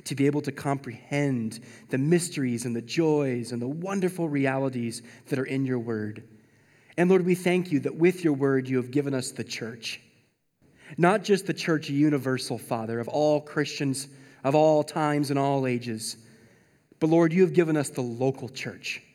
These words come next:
The church where a body of believers band together in love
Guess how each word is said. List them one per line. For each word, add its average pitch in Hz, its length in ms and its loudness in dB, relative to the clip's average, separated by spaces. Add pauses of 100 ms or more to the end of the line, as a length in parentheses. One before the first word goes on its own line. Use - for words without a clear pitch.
(680)
The 143 80 -4
church 175 440 0
where 135 120 0
a 127 40 0
body 156 460 2
of 139 80 -2
believers 131 540 0
band 139 500 0
together 123 460 -2
in 123 320 -6
love 147 480 2